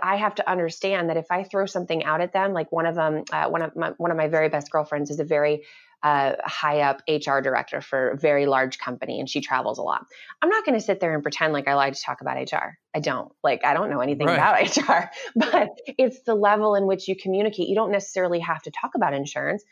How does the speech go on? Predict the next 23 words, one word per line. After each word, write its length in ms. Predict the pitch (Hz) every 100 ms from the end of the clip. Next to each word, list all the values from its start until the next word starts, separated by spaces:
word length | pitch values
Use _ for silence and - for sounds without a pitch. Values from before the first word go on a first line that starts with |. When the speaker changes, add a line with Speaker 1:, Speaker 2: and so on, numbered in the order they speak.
| _ _
Speaker 1:
You 80 | 220
just 180 | 254 240
have 160 | 202
to, 120 | 190 -
eh, 120 | - -
surprisingly, 720 | - 208 202 226 208 185 170
if 140 | 165 185
you 80 |
go 100 | 180
outside 380 | 175 - 175 170
your 100 | 165
little 200 | 165 160
insurance 440 | 156 156 156 151 135
Speaker 2:
Mm-hmm. 60 |
Speaker 1:
bubble, 320 | 135 131 185
which 240 | 160 143 -
I 120 | 147
would 100 | 147
encourage 360 | 143 143 147 131
Speaker 2:
Yep. 100 | 117
Speaker 1:
people 200 | 143 135
to 80 | 135
do, 280 | 139 151